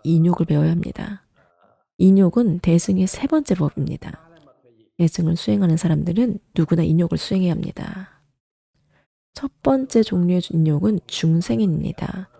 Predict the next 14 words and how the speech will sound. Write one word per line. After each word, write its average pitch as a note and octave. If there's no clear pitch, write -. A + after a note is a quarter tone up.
두 F3+
가지 G#3+
종류의 F3+
중생이 D#3
있습니다. D3
우리에게 E3+
잘해주는 E3+
중생, E3+
우리에게 G3+
나쁘게 A3
대하는 E3+
중생입니다. C#3
인욕은 G#3
무엇입니까? G3+